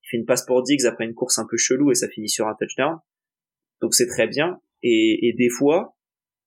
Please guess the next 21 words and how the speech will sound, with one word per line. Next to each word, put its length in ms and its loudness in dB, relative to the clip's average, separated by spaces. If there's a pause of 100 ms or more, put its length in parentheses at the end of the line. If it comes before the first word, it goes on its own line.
(220)
bah, 420 2
c'est 240 -2 (140)
pas, 400 6
euh, 560 4
c'est 180 -4
des 120 2
risques 200 2
qui 80 -2
sont 260 -6
pas 360 4
exceptionnels. 720 -2 (100)
Il 60 -14
y 60 2
a, 140 0
euh, 320 -2
un 60 -8
gros 220 -2
cachou, 420 -2
là, 260 2
pour, 200 -6
euh, 160 -4